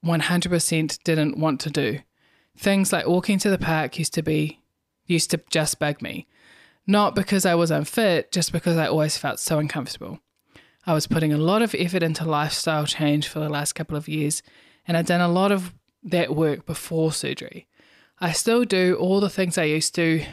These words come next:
meeting friends for lunch, coffee or a walk, playing sports. I guess one big change has been with the non-drinking.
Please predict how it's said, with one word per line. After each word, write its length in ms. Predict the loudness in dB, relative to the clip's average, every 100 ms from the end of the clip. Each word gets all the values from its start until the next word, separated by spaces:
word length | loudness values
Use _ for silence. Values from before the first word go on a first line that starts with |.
| -4
meeting 260 | 0 0 0
friends 300 | 0 -2 0
for 100 | 0
lunch, 320 | 0 0 -2
coffee 300 | -4 0 2
or 140 | 2
a 60 | 2
walk, 300 | 0 -2 -4
playing 240 | -2 -2
sports. 480 | -2 -4 -6 -6 -10 -12 _ _ _ _ _ _ _ _
I 140 | -2 0
guess 260 | 0 2
one 220 | 2 4
big 180 | 4 2
change 440 | 0 2 2 2 0
has 160 | -2
been 500 | 0 2 2 2 -2 -2
with 140 | -2
the 80 | 0
non-drinking. 840 | 2 2 0 0 -2 -4 -10 -14